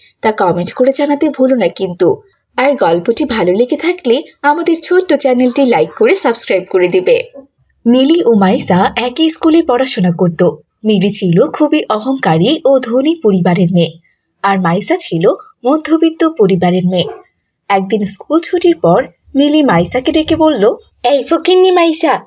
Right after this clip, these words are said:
Speaker 2: তুই কিভাবে এই স্কুলে পড়িস রে? তোদের তো ভালো জামা কাপড়ও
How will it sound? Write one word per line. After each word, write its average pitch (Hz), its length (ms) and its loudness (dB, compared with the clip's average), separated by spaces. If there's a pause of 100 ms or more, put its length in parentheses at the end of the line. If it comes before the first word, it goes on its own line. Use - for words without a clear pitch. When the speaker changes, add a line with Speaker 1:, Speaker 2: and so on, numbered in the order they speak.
(120)
Speaker 2:
তুই 294 140 2
কিভাবে 262 480 0
এই 330 180 4
স্কুলে 302 340 0
পড়িস 247 460 0
রে? 277 100 0 (500)
তোদের 247 380 0
তো 349 120 2
ভালো 285 280 2
জামা 269 320 0
কাপড়ও 311 500 2